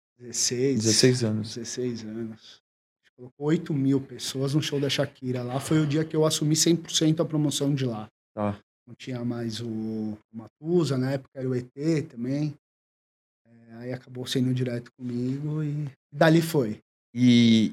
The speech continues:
Speaker 2: e aí a, e a tua cara de futebol rolando ao mesmo tempo?
Speaker 1: Puta, rolando ao mesmo tempo.
Speaker 2: Mas, e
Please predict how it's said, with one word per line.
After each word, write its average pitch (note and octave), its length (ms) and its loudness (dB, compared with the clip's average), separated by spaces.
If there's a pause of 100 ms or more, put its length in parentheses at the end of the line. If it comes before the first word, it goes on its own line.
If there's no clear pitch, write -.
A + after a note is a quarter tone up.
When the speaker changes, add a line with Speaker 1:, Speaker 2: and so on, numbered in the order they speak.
Speaker 2:
e A#2 280 6
aí A#2+ 260 12
a, C#3 100 12 (140)
e A#2 100 6
a A2+ 60 8
tua A#2 140 -2
cara A#2+ 160 8
de A#2 80 0
futebol A#2+ 420 8
rolando B2+ 360 6
ao A#2+ 60 4
mesmo B2 220 -2
tempo? G#2 320 0
Speaker 1:
Puta, C3+ 300 -4
rolando A#2+ 340 -4
ao A#2+ 40 -2
mesmo A#2 360 -6 (100)
tempo. G#2+ 220 -20 (500)
Speaker 2:
Mas, G#2+ 500 4 (680)
e G#2+ 200 2